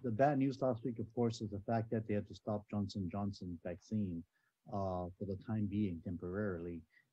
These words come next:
And of course, the long-term effect of that is that might increase the amount of, uh, vaccine, uh, hesitation,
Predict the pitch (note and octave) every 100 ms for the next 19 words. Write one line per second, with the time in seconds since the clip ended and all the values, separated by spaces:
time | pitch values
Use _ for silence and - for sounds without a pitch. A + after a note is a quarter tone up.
0 | _ _ A2+ G#2+ G2+ G2+ A#2+ B2+ A2+ C3
1 | A#2+ A#2 A2+ G#2 A#2 B2+ A#2+ A#2+ G2+ -
2 | A2 F#2+ G#2+ G#2 F#2 E2+ - G#2 G#2 F2+
3 | E2+ - - A#2 G2+ - A#2 G#2 - F#2
4 | F#2 G2 G#2 G2+ E2+ - F#2+ F2+ F2 E2+
5 | G2 - A2 G#2 G2+ G2+ F#2+ G#2+ - -
6 | A#2 A#2 F2